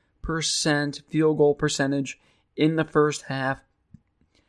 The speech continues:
They did, uh, did a very, very good job getting to the foul line, got to the double bonus against the Bulls,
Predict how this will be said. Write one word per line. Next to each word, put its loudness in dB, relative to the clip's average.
They 0
did, 0
uh, 2
did 8
a 10
very, 6
very 4
good 0
job 2
getting 2
to -6
the 2
foul 6
line, -2
got 2
to 0
the 2
double 4
bonus 2
against 0
the -6
Bulls, 2